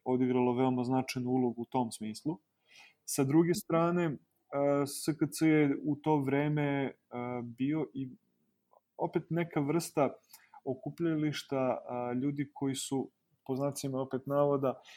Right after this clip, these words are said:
bili alternativa. Setimo se devedesetih, e, ludog beogradskog asfalta, e, narodnjaka. Ovo je bilo mesto na kome nije bilo mesta za te stvari.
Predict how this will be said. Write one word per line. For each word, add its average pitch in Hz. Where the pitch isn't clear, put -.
bili 147
alternativa. 131
Setimo 147
se 131
devedesetih, 131
e, 139
ludog 147
beogradskog 135
asfalta, 139
e, -
narodnjaka. 131
Ovo 147
je 143
bilo 143
mesto 139
na 127
kome 135
nije 131
bilo 131
mesta 127
za 120
te 120
stvari. 104